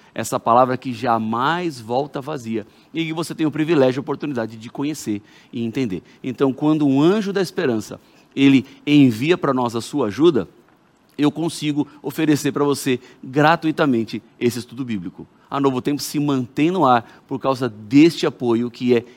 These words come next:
imprescindível. As histórias se multiplicam e provavelmente muitas pessoas que estão me escutando agora tiveram as suas vidas transformadas pela Novo Tempo. Passaram por essa experiência e, como gratidão,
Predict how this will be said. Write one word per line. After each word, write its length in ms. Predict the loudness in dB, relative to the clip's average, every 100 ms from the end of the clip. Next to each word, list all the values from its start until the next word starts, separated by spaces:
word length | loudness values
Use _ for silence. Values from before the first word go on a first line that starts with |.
| _ _
imprescindível. 1080 | -6 -6 -6 -6 -6 -6 -8 -8 -8 -10 -14 _ _ _ -12
As 160 | -10
histórias 640 | -10 -4 4 6 4 -2 -8 _
se 200 | -8 -2
multiplicam 680 | -2 -4 -2 2 2 0 -16 _ _ -12
e 100 | -12
provavelmente 1040 | -4 4 8 8 6 2 2 2 0 -8 -12 _
muitas 720 | -2 2 6 8 8 6 0
pessoas 480 | -2 -2 2 2 2
que 80 | 0
estão 200 | -4 -4
me 60 | -4
escutando 480 | -6 -6 -4 2
agora 440 | 2 4 4 4 0 _ _ -12
tiveram 460 | -8 2 4 4
as 80 | 2
suas 260 | -4 -8 -6
vidas 240 | -6 -6
transformadas 580 | -6 -4 0 0 0 -2
pela 200 | -6 -6
Novo 180 | -6 -6
Tempo. 300 | -8 -8 _ _ _ _ -2
Passaram 500 | -2 4 6 6 2
por 160 | 0
essa 200 | 0 -2
experiência 600 | -6 -2 0 -2 -6 -14 -20 _
e, 60 | -6
como 240 | 0 2 4
gratidão, 640 | 4 2 0 2 2